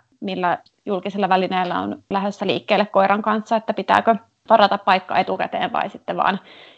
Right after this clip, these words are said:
etsiä se koiravaunu. Ja erityisesti, että jos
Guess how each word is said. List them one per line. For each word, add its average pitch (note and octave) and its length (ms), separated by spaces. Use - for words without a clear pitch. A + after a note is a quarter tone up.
etsiä - 340
se F#3+ 140
koiravaunu. G3 840
Ja E3+ 280
erityisesti, G3 600
että F#3+ 200
jos F#3 280